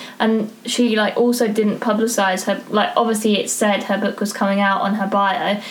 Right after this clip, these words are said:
but she didn't put anything in her stories about her book for, like, at least, uh, two weeks,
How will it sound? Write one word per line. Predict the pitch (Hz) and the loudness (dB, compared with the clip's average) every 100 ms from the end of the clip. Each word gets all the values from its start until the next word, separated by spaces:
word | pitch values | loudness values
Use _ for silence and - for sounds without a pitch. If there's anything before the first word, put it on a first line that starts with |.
| - - | -12 -6
but | 214 | -2
she | 233 | 0
didn't | 233 | 2
put | 214 | 2
anything | 214 208 220 208 | 2 2 2 2
in | 202 | 2
her | 202 | 0
stories | 208 214 202 202 | 0 0 0 0
about | 208 196 | 0 0
her | 214 | 0
book | 208 208 - | 0 0 -2
for, | - 202 | -2 -2
like, | 185 - | -2 -2
at | 214 | 0
least, | 208 208 208 | 2 2 0
uh, | 208 202 - - | -2 -4 -10 -2
two | 240 214 | 0 2
weeks, | 208 196 - - | 0 0 -4 -10